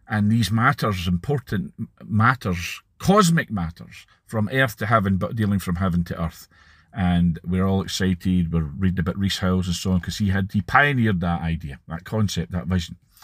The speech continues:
So get on board, folks. Uh, go to arise scotland dot com, see what we're all about. If you're local,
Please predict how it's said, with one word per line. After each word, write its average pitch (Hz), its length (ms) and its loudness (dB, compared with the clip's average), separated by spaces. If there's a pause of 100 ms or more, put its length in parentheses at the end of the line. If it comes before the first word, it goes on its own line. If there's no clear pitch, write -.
(540)
So 113 260 2
get 143 240 6
on 196 140 6
board, 143 260 0
folks. - 560 -6
Uh, 101 400 -2
go 123 160 -2
to 113 80 2
arise 127 440 4
scotland 120 480 -2
dot 110 200 -4
com, 113 280 -2
see 156 180 0
what 170 140 2
we're 139 120 0
all 120 140 2
about. 104 320 2 (400)
If 98 200 -6
you're 107 160 2
local, 147 560 0